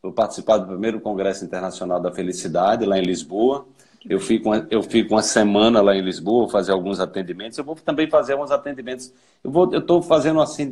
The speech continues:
Speaker 1: em cada cidade eu vou atender cinco a seis pessoas, entendeu?
Speaker 2: Que joia.
Speaker 1: É.
Speaker 2: Um a um, professor?
Speaker 1: Um a um.
Speaker 2: É,
Speaker 1: Vou fazer
Speaker 2: um a um.
Speaker 1: atendimento
Speaker 2: Joia.
Speaker 1: individual. Eu,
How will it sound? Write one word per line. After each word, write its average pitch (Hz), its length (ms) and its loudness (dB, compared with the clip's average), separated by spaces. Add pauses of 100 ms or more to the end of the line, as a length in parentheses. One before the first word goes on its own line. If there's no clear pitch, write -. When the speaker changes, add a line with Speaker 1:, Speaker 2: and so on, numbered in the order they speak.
(160)
Speaker 1:
em 113 120 -6
cada 135 280 0
cidade 131 460 0
eu 123 60 -2
vou 131 80 0
atender 123 400 -2
cinco 143 320 -6
a 127 40 -4
seis 131 280 -6
pessoas, 101 640 -4
entendeu? 92 420 -12 (240)
Speaker 2:
Que 208 120 -16
joia. 185 460 -2
Speaker 1:
É. 202 220 4
Speaker 2:
Um 202 140 2
a 202 80 4
um, 226 240 4
professor? 190 680 0 (500)
Speaker 1:
Um 139 120 6
a 156 60 8
um. 139 140 2
Speaker 2:
É, 151 200 0
Speaker 1:
Vou - 80 -2
fazer 123 220 2
Speaker 2:
um - 20 4
a - 20 4
um. 123 40 0
Speaker 1:
atendimento 139 540 0
Speaker 2:
Joia. 175 160 4
Speaker 1:
individual. 113 720 2
Eu, 107 120 -10